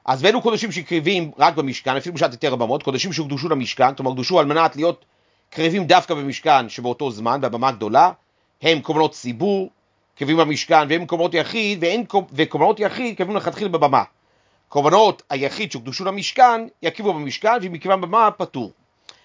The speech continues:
מה ההבדל בין במת יחיד לבמת ציבור? שמיכה ושחיטת צפון, כך אומרת המשנה, ומתן סביב, כלומר מתן דם סביב למזבח, ותנופה והגשה. רבי יהודה אומר, אין מנחה בכלל בבמה.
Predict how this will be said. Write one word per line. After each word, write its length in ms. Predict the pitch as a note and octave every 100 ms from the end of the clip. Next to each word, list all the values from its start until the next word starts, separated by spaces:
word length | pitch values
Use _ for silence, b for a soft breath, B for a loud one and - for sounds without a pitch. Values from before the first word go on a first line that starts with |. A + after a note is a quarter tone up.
| b
מה 120 | - E3+
ההבדל 260 | F3+ E3+
בין 180 | D3+ D#3
במת 240 | C3+ D#3
יחיד 240 | D3+ - D#3
לבמת 280 | B2+ C#3 C#3+
ציבור? 560 | - A#2+ G#2+ G2 C#3+ - _ _ _ _ _
שמיכה 640 | - C#3+ D3 C3 G#3+ A3 G3+ E3+
ושחיטת 460 | - E3 D3+ F3+
צפון, 560 | - D3 C#3 F#3+ G3 F#3+
כך 120 | E3
אומרת 200 | C#3+ D3
המשנה, 360 | C#3+ B2+ F3+ G3
ומתן 640 | E3 C#3+ - F#3+ E3+ D3+ B2 _ _ _ _ _ _
סביב, 540 | - - D3 A#2+ B3+ E3+
כלומר 160 | C#3+
מתן 260 | C3 E3 D#3
דם 120 | D#3
סביב 160 | C#3 D3
למזבח, 520 | C3 A2 A#2 F#3 F3
ותנופה 500 | C#3 C#3 A#2+ F#3 F3
והגשה. 480 | C#3 C3+ B2 A#2+ A2+ F2+ _ _ _ _ _
רבי 220 | F#2+ C3+ G#3
יהודה 120 | A#3+
אומר, 180 | C4 B3+ -
אין 200 | A#3+ A#3+
מנחה 320 | G3 F3 G3
בכלל 280 | F3 F#3 F3+
בבמה. 360 | D#3 C3+ C3